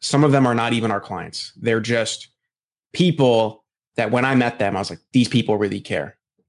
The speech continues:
Um, they care about the industry. They care about helping others, you know, raising the tide lifts all boats.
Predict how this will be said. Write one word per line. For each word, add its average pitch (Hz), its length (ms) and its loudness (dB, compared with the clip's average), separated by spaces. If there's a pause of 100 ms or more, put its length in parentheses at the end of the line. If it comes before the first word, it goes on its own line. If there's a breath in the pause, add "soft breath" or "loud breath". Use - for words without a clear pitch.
Um, 95 440 -6
they 107 100 -2
care 117 180 0
about 113 140 2
the 110 100 -2
industry. 120 320 0
They 107 100 2
care 113 140 -2
about 107 160 0
helping 120 300 0
others, 113 340 0
you 107 40 -4
know, 101 100 0
raising 110 400 0
the 107 100 -4
tide 104 300 -2
lifts 110 180 -2
all 101 140 0
boats. 110 420 -2